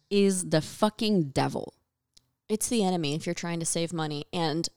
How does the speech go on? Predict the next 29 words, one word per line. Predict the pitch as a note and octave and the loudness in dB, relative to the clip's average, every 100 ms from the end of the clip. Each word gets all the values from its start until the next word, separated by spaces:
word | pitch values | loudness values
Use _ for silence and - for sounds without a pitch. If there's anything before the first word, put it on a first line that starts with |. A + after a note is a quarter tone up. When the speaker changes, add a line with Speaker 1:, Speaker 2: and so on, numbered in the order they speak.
| - | -2
Speaker 2:
also | E3 D#3+ D#3 D3+ | 0 0 0 4
Speaker 1:
I | F3+ | 6
Speaker 2:
not | F3+ E3+ | 8 6
be | D#3 | 4
Speaker 1:
love | D3+ D3+ D3 D3+ E3 | 6 8 8 6 6
Speaker 2:
fat | |
Speaker 1:
it. | A3+ B3 C#4 | 6 6 4
Speaker 2:
because, | D4 D#3+ - | 0 -4 -4
oh | |
my | D#3 - | -2 2
Speaker 1:
Like, | D#3 D3 D3 C#2+ - | 2 2 2 -2 -6
Speaker 2:
God. | D3+ | 0
Speaker 1:
I | F3 F3 | 2 4
would | E3+ D3 | 2 0
marry | D3+ C#3 C#3 C#3+ D#3+ G3+ | 0 2 2 2 2 0
Postmates | - A3 A3+ - B3 B3+ C4+ - - - | 0 -2 0 0 0 0 -4 -10 -16 -8
'cause | F3 D3+ D3+ | -6 -4 -4
it's | C#3+ - - - _ _ _ _ - | -8 -10 -12 -14 _ _ _ _ -4
everything | D#3+ D#3+ D#3+ E3 F#3+ E3+ E3 | -4 0 -2 0 2 4 6
Speaker 2:
I | E3 | 6
want | F3+ | 6
Speaker 1:
I've | |
Speaker 2:
Postmates | D#3 D#3+ | 4 4
Speaker 1:
ever | D#3 | 4
Speaker 2:
to | D3+ | 2
be | D3+ | 2
my | D#3 D3 | 0 -2
mistress. | C#3 - D3 D3+ | -2 -2 2 4
Speaker 1:
dreamed. | D#3 E3 F#3+ | 6 8 6